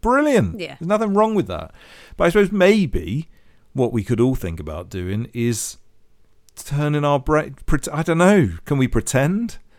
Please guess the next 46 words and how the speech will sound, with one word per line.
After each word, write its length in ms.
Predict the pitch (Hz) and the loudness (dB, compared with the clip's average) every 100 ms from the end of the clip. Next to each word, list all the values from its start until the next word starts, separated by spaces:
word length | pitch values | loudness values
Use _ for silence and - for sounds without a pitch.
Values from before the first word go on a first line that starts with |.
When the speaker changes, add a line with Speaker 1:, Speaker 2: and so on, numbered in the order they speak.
| - - - _ - | -20 -20 -20 _ -2
Speaker 1:
Can, 200 | 165 135 | -2 0
can 160 | 185 190 | 0 2
we 100 | 196 | 4
put 260 | 214 196 | 4 6
more 240 | 151 143 147 | 6 8 6
effort 220 | 143 147 | 2 -4
into 200 | 143 139 | -2 -2
things 280 | 147 135 131 | -2 -2 -4
because 280 | 127 139 | -2 0
we 120 | 135 123 | 0 2
pretend 640 | - - 120 110 147 175 | 0 0 0 0 0 -2
that 160 | 196 185 | -4 -2
they're 100 | 175 | -2
costing 380 | 196 175 190 175 | -2 -4 -4 -6
us 100 | 170 | -2
money 280 | 165 180 196 | -2 0 0
and 120 | 190 | 2
pretend 440 | 117 - 107 113 | 0 -2 -4 -4
that 100 | 143 | -4
they're 160 | 151 156 | -2 0
really 220 | 160 156 | 0 0
hard 280 | 151 156 156 | 0 0 0
work? 400 | 165 180 196 - - _ - | 0 -2 -4 -14 -20 _ -2
And 160 | 127 127 | 2 6
would 200 | 151 - | 4 4
things 320 | 151 131 117 | -2 -2 -2
be 140 | 117 | -4
better? 520 | 101 104 120 147 196 196 | -2 0 0 -2 -4 -2
Speaker 2:
And 200 | 269 262 | -4 0
will 120 | 131 | 4
Speaker 1:
May-, 220 | 139 160 | 4 4
Speaker 2:
it 60 | 135 | 2
Speaker 1:
you 120 | 160 | 0
know, 100 | 104 | 2
art, 400 | 123 117 117 165 | 4 4 6 4
would 100 | - | 4
Speaker 2:
Yeah. 220 | 117 123 143 | 6 6 4
Speaker 1:
art 100 | 143 | 2
be 80 | 113 | -2
better 400 | 117 120 139 143 | -2 -2 0 0
if 60 | |
Speaker 2:
But 80 | 427 | 6
Speaker 1:
we 80 | 466 | 6
did 100 | 523 - | 6 4
that? 220 | - 302 | -2 -2
Speaker 2:
also, 300 | - - 262 | -4 -6 -8